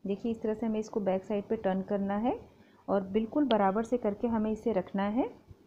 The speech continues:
ये जहाँ पे हमने कॉच एरिया ज्वाइन किया है उसकी stitching को stitching से मिलाएंगे बिल्कुल बराबर से।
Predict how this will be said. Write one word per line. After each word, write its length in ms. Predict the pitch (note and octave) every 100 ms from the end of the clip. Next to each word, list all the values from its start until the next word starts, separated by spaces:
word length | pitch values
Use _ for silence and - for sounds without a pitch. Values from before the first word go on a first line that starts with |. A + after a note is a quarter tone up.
| - - - - - - -
ये 180 | - C4+
जहाँ 280 | A#3+ A3+ A#3
पे 60 | C4
हमने 240 | A#3+ B3
कॉच 340 | - G3 G3 A3+
एरिया 240 | A3 A3
ज्वाइन 320 | A3+ G3+ F#3+ G3
किया 260 | - F#3
है 180 | F#3+ B3
उसकी 300 | D4 - A#3
stitching 420 | A3+ - G#3 G3+ G#3
को 140 | B3
stitching 380 | B3+ G#3 G3 G#3
से 120 | G#3+
मिलाएंगे 480 | G3+ F#3 F#3 F#3+ G#3
बिल्कुल 280 | A3+ G3 G3+
बराबर 340 | F#3+ F3+ F#3 F#3
से। 260 | - C#4